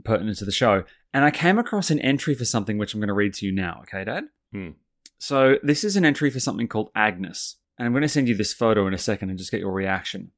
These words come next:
Speaker 1: Agnes is well over one hundred years old. She is made of paper mache and wax and is very old looking. She is possessed by her former owner who died thirty years ago at the age of ninety-seven. The doll belonged to this owner from the time of the lady's birth.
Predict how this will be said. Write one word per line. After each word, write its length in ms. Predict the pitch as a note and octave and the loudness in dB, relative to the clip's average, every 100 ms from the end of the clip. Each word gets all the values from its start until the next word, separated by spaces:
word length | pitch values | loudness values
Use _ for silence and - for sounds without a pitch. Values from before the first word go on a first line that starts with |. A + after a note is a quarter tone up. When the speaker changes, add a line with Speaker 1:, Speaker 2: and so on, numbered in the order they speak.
| _ _ | _ _
Speaker 1:
Agnes 400 | C#3+ E3 G3+ F#3+ | 0 2 2 4
is 120 | D#3+ | 2
well 240 | A2+ C3 C#3 | 6 8 8
over 160 | B2 | 8
one 200 | A#2 A#2+ | 6 4
hundred 320 | A2+ A#2 A2 | 4 2 2
years 180 | G#2 G2 | 4 4
old. 340 | G2+ F#2 F#2+ - _ | 2 0 -6 -16 _
She 200 | - B2+ | -4 0
is 120 | A2 | 2
made 160 | A#2 A2 | 4 4
of 140 | A2 | 2
paper 280 | - C3+ D3+ | 2 2 2
mache 280 | C#3 A#2+ - | 2 0 2
and 240 | A2+ G#2 | 0 2
wax 460 | G2+ G2+ G2+ - - _ _ _ | 4 4 2 -6 -10 _ _ _
and 160 | A#2+ A2 | 0 2
is 100 | G#2+ | 2
very 240 | G#2 G#2+ | 2 2
old 260 | - G#2+ G2+ | 4 4 4
looking. 340 | G2+ - F2+ | 2 0 -6
She 200 | E2+ A2 | -4 -2
is 100 | G#2+ | -2
possessed 460 | - A#2 G#2 C#3+ - | 0 0 2 2 2
by 180 | C#3 A#2+ | 2 4
her 140 | A#2 | 2
former 420 | G#2 - B2 A2+ - | 0 0 2 2 2
owner 260 | A#2+ A#2 G#2+ | 0 0 0
who 120 | G#2 | -2
died 400 | F2+ G#2+ A2+ A2+ | 0 0 0 -2
thirty 300 | - A#2 G#2+ | -4 -2 0
years 280 | G2+ A2 G#2 | -2 -2 -2
ago 220 | G2+ F#2+ | -2 -2
at 60 | F#2+ | -2
the 140 | G2+ | -4
age 160 | G2 G2 | -4 -4
of 80 | |
ninety-seven. 800 | F#2+ G2 F#2+ - A2+ G2 F#2 G2+ - _ _ - | -6 -8 -8 -8 -4 -4 -4 -10 -16 _ _ -10
The 80 | |
doll 240 | G2+ A#2 A#2+ | 2 4 4
belonged 380 | A2+ A2 B2 A#2+ | 4 4 4 2
to 60 | |
this 180 | A2 G2+ | 0 2
owner 200 | G#2 G2 | 0 0
from 140 | - G2+ | -4 -6
the 60 | |
time 260 | - G#2+ G#2 | -4 -4 -4
of 80 | F2+ | -4
the 80 | G2 | 0
lady's 300 | G2+ G2 E2+ | 0 0 -2
birth. 420 | A#2 G#2 F#2+ | 2 4 2